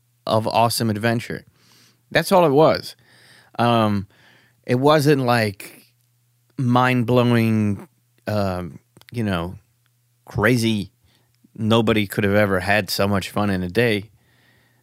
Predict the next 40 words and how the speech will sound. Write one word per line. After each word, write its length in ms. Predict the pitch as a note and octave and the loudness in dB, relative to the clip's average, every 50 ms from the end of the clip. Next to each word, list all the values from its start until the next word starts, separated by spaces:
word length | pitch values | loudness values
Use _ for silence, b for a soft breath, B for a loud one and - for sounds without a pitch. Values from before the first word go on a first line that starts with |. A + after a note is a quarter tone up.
| _ _ _ | _ _ _
But 300 | - - A2 G2 F2 - _ _ _ _ _ _ _ _ _ | 0 2 2 2 0 -2 _ _ _ _ _ _ _ _ _
for 160 | - - A#2+ | -8 -2 0
me 220 | A#2+ C#3+ D3+ C#3 A#2 | 2 4 4 4 2
at 80 | G#2+ | 0
the 80 | - G2 | -2 -4
time, 560 | - D3+ E3 D#3 B2 G#2 G#2 G#2 G#2+ A2 - _ _ _ _ _ _ _ - | -2 0 0 2 0 0 -2 -4 -6 -8 -14 _ _ _ _ _ _ _ -12
I 80 | A2 | -12
forgot 280 | - B2+ B2 C#3 B2 G#2+ | -8 -4 -2 -2 -2 0
how 140 | G#2+ G#2+ A2+ | 0 0 0
old 220 | A#2+ A#2+ A2+ G#2+ | 0 0 -2 -2
I 80 | F#2 F2 | -4 -6
was. 360 | E2 D#2 D#2+ D#2+ - - - _ _ _ _ _ _ - | -6 -8 -8 -10 -12 -14 -18 _ _ _ _ _ _ -12
I, 140 | - G2+ G2+ - - _ - - | -10 -10 -10 -12 -18 _ -10 -6
I 80 | - A#2 | -4 -4
could 260 | A2+ - - D3+ D3 | -2 2 2 2 4
do 140 | C3 C3+ C3 | 4 2 2
the 80 | A2 G#2 | 2 2
math, 380 | G#2 G#2 G2+ - - - - | 0 0 -2 -4 -6 -6 -2
but 100 | - G2+ | -2 0
I 120 | E2+ G2+ G#2+ | 0 0 0
guess 280 | G#2 A2+ A2+ - - | 0 0 -2 -2 -4
I 80 | F#2+ F2+ | -6 -6
was 160 | F#2 - - | -8 -8 -10
twenty-five 640 | - - G2+ F#2+ E2+ - - G2 F#2+ F2+ D#2+ - - | -10 -8 -8 -8 -6 -2 -2 0 0 0 -2 -6 -10
or 140 | - - F2+ | -10 -10 -10
twenty-six. 640 | F2+ - - E2+ F2 E2 - - F#2 G2 - - - - B B B B B B B B B B B B B B B | -8 -8 -8 -8 -8 -8 -8 -8 -8 -8 -8 -12 -20 -20 B B B B B B B B B B B B B B B
It's 160 | B - - | B -4 -2
just, 240 | - F3 C3+ - - | 0 0 0 0 -2
it 320 | A#2+ - _ - B2+ A2 | -6 -8 _ -10 -8 -6
was 160 | D#3 E3+ D3 | -4 -2 -2
just 200 | B2 D3 - - | 0 0 0 -2
a, 60 | - - - - - - - _ _ _ - | -2 -4 -6 -10 -16 -18 -18 _ _ _ -4
an 120 | - B2+ C#3+ | -2 0 2
awesome 340 | D#3+ F#3 G3 E3+ D#3+ F#3+ | 4 4 4 2 2 2
day 300 | F3 G3+ G#3+ F#3 D3+ A#2+ | 4 4 4 6 4 4
of, 280 | F#2 G#2 G#2+ A2 A2+ - - | 2 2 0 0 -2 -2 -2
of 220 | B2+ A#2 G#2+ A2 - | -2 -2 -2 0 0
being 240 | - E3 F3 E3+ | 2 2 4 4
in 120 | D3+ B2 A2+ | 2 2 2
a 240 | A2 G#2 G#2 G2 | 0 0 -2 -4